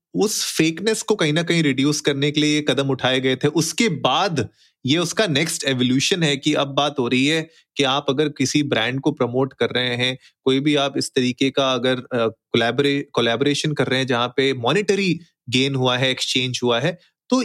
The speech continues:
ये बताना मेरे ख्याल से कहीं ना कहीं आपकी रिस्पॉन्सिबिलिटी बनती है। इस पे पहले भी डिबेट हम लोगों ने कर रखी है कि क्या, कुछ लोग क्या कह रहे हैं, कुछ लोग क्या कह रहे हैं, लेकिन at the end of the day आज रिजल्ट आ गया ना, हमने देखा कि, मतलब, एक पाँच हजार पोस्ट जो अभी आपने कहा कि शायद घंटे के अंदर अंदर बन जाती होंगी,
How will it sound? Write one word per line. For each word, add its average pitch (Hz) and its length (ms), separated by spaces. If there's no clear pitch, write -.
ये 202 180
बताना 139 680
मेरे 175 200
ख्याल 170 220
से 175 120
कहीं 139 200
ना 160 100
कहीं 160 220
आपकी 147 280
रिस्पॉन्सिबिलिटी 131 840
बनती 131 360
है। 165 120
इस - 120
पे 160 120
पहले 131 240
भी 156 120
डिबेट 143 320
हम 131 100
लोगों 139 220
ने 147 80
कर 139 140
रखी 135 240
है 143 80
कि 151 120
क्या, 139 260
कुछ - 500
लोग 147 220
क्या 139 140
कह 135 160
रहे 135 120
हैं, 135 80
कुछ 131 200
लोग 135 160
क्या 127 140
कह 127 180
रहे 127 100
हैं, 131 80
लेकिन 165 160
at 208 120
the 190 100
end 196 220
of 202 60
the 196 140
day 202 280
आज 151 240
रिजल्ट 151 360
आ 131 160
गया 127 200
ना, 120 180
हमने 123 200
देखा 127 320
कि, 127 160
मतलब, 131 220
एक 151 220
पाँच 160 280
हजार 147 260
पोस्ट 123 420
जो 135 100
अभी 131 140
आपने 131 220
कहा 131 160
कि 131 120
शायद 131 260
घंटे 120 360
के 135 60
अंदर 127 240
अंदर 123 240
बन 113 160
जाती 117 260
होंगी, 101 300